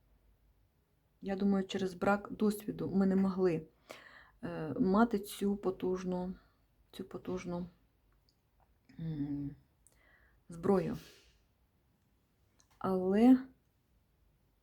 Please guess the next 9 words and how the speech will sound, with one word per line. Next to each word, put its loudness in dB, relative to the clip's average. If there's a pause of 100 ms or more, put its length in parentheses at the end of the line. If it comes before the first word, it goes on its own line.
(180)
вона 4
буде 2
надана, 2
я -2
вам -4
скажу. -8 (4000)
Е, -12 (460)
ну, 2
знаєте, 0